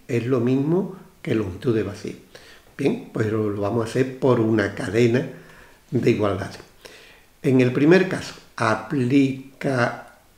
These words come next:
F a la lista vacía. Esto va a dar la lista vacía por la primera ecuación de aplica. La longitud de vacío va a ser cero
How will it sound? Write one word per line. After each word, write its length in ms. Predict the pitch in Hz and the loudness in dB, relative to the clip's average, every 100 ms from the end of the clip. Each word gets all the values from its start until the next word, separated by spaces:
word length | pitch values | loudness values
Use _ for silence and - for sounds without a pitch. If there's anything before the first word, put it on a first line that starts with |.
| _ _ | _ _
F 380 | 170 165 165 196 | 0 0 2 2
a 60 | |
la 100 | 175 | 4
lista 260 | 135 135 - | 2 0 -2
vacía. 440 | 131 123 117 98 - | -2 -2 -8 -12 -14
Esto 240 | 131 - | -16 -6
va 60 | 123 | -2
a 40 | |
dar 160 | 107 113 | 0 4
la 100 | 139 | 4
lista 260 | 120 113 107 | 2 0 -6
vacía 460 | 98 - 220 92 - - - _ _ | -6 -2 -2 -2 -8 -20 -20 _ _
por 280 | 143 120 | 6 6
la 180 | 107 104 | 6 0
primera 540 | - - 117 104 104 117 | -8 -12 -6 -2 0 0
ecuación 500 | 123 101 - 110 104 | -2 -8 -8 -6 -6
de 60 | |
aplica. 340 | 101 165 165 - - - - - - - _ _ | 0 2 2 -2 -12 -20 -20 -20 -20 -20 _ _
La 340 | 120 120 127 131 | 2 6 8 8
longitud 720 | 127 123 101 95 107 - 120 | 8 4 2 -2 -4 0 2
de 120 | 120 | 2
vacío 580 | 127 139 - 190 196 254 - - - _ 131 | 2 -2 0 4 6 4 0 -12 -20 _ -6
va 60 | 104 | -4
a 40 | |
ser 180 | - 113 | -2 -2
cero 360 | - 190 190 | 2 4 4